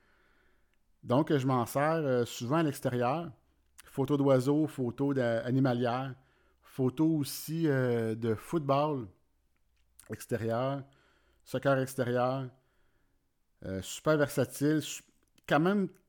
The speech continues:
très lourde. Donc, c'est pour ça aussi que j'utilise, euh, un monopode pour cette lentille-là.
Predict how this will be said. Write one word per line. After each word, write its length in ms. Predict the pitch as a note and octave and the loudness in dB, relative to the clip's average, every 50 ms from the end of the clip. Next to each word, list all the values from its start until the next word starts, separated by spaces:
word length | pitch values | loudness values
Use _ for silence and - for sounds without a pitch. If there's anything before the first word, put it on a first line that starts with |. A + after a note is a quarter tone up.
| _ _ _ | _ _ _
très 300 | - F3 D#3+ F#3 G3+ G3+ F3+ | -4 0 2 4 4 4 6
lourde. 440 | D3+ C#3 D#3+ A3+ C4 F3 C3+ A#2+ - _ _ _ _ _ _ _ _ _ _ _ _ _ - | 4 4 4 2 0 -2 -8 -10 -12 _ _ _ _ _ _ _ _ _ _ _ _ _ 0
Donc, 200 | C#3 D3+ F#3 F3+ | 2 2 2 2
c'est 60 | - | 0
pour 140 | - D#3+ C3+ | -4 -6 -2
ça 140 | - F#3+ G3 | 0 2 2
aussi 380 | G3+ F3+ - - - - G3 | 2 0 -2 -4 -8 -8 -6
que 380 | F#3+ - D#3+ D3 C#3+ C#3+ C#3+ C#3+ | 0 2 4 4 4 4 4 2
j'utilise, 640 | C3 C3+ C3 - - C#3 C#3 D3+ E3 E3+ E3 C#3+ C#3+ | 2 0 -4 -6 -2 2 4 4 4 4 2 2 2
euh, 280 | C3+ C3 B2+ B2 B2 A#2+ | 4 4 4 2 0 0
un 100 | C3+ C3 | 0 2
monopode 720 | B2+ C#3 C#3+ D3 C#3 C3+ C#3 D3 D3 D3 C#3+ C3 A#2 G#2 - _ _ _ _ _ _ _ _ _ _ _ _ _ _ _ | 2 4 4 4 2 2 2 4 4 4 4 2 -2 -8 -10 _ _ _ _ _ _ _ _ _ _ _ _ _ _ _
pour 160 | - A#2+ A2 | -10 -10 -6
cette 180 | - B2+ A#2 - | -6 -6 -6 -4
lentille-là. 680 | B2+ A#2+ A#2+ A#2 - - B2+ A#2+ A#2 A#2 A#2 A#2+ A#2+ | -2 -2 -2 -2 -2 -4 -4 -2 -2 -2 -2 -2 -2